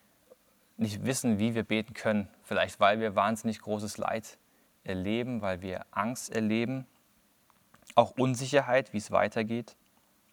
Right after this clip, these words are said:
Und, ähm, und ich finde es so krass, wie das, wie wir das sehen können, dass Jesus in diesem ganz, ganz tiefen Punkt, eigentlich in diesem vielleicht sogar menschlichsten Punkt, den er,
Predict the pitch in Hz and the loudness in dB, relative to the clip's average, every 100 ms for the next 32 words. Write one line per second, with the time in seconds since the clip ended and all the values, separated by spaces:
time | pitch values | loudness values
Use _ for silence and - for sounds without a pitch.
0 | _ _ _ _ _ _ _ _ - _ | _ _ _ _ _ _ _ _ -20 _
1 | _ _ _ _ - 101 101 98 101 98 | _ _ _ _ -4 0 0 0 0 2
2 | 95 98 101 _ _ _ _ _ _ - | 0 -4 -6 _ _ _ _ _ _ -10
3 | - 110 107 107 120 117 - 107 104 - | -2 -2 -2 0 0 0 0 0 0 0
4 | 107 110 - 127 151 117 98 - 117 120 | 4 4 4 2 2 0 -2 2 0 2
5 | 113 107 107 127 107 143 - 107 120 - | -2 -2 4 4 4 -4 -2 0 0 -4
6 | - 135 127 117 - 131 113 113 135 131 | -2 -2 0 -2 0 -2 -2 -4 -2 0
7 | 123 117 117 - - - 107 101 123 - | 0 2 0 -2 -18 -6 6 6 6 4
8 | 117 107 113 143 135 131 - 120 107 120 | 6 8 6 4 -4 -4 -4 -4 -2 -2
9 | 135 - 110 104 | -2 0 2 2